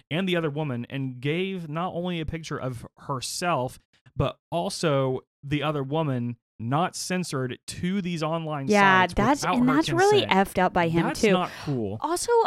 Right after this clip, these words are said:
Speaker 2: but I'm kinda confused about how he has a picture of them in a threesome.
Speaker 1: Because he took the pictures on his phone. So
Speaker 2: Right.
Speaker 1: they were, like,
Speaker 2: But he
Speaker 1: pre-gaming.
Speaker 2: But how did he take the picture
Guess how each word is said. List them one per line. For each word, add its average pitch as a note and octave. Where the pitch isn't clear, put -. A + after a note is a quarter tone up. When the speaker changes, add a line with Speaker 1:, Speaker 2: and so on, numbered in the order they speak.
Speaker 2:
but D#4
I'm D#4
kinda A4
confused D4
about A#3
how B3
he B3+
has C4
a B3+
picture A#3+
of A3+
them G#3
in G3
a E3+
threesome. F#3+
Speaker 1:
Because D3+
he F#3
took D#3+
the C3+
pictures C3+
on A#2
his B2
phone. G#2
So A3
Speaker 2:
Right. A#3
Speaker 1:
they E3
were, F#3+
like, D#3
Speaker 2:
But A#3+
he B3
Speaker 1:
pre-gaming. C3+
Speaker 2:
But A#3+
how B3
did A#3+
he A#3+
take A#3+
the A3+
picture G3+